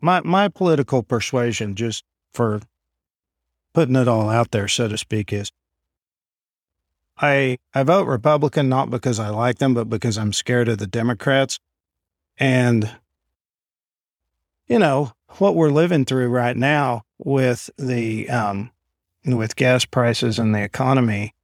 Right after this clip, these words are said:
is, you know, is really a, a function of, of, of a lot of political divisions that really shouldn't exist. And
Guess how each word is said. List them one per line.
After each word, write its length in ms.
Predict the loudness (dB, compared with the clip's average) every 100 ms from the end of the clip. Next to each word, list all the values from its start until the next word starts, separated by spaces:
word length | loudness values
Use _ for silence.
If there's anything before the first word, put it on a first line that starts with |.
| -2
is, 480 | 0 0 -2 -4 -10 _ _ _ _ _ _ _ _ -2
you 80 | 2
know, 260 | 2 -2 -8 _ _ _ _ _ _ _ -12
is 280 | -2 0 0
really 520 | 2 2 4 2 2
a, 440 | 0 -2 -2 -6 -10 _ -6
a 160 | -4
function 680 | -4 0 0 0 -2 -2 -4
of, 420 | -4 -6 -6 -12 _ -20 -20 _ _ _ _ 0
of, 260 | 0 0 _ -6
of 220 | -4 0
a 40 |
lot 260 | 2 4 2
of 100 | 0
political 480 | 0 0 0 -2 -4
divisions 600 | 0 2 2 0 -2 -4
that 140 | -4
really 260 | 0 0 0
shouldn't 460 | -2 -2 -2 -2
exist. 680 | -4 -6 -4 -4 -4 -8 -12 _ _ _ _ -8
And 420 | -2 0 2 0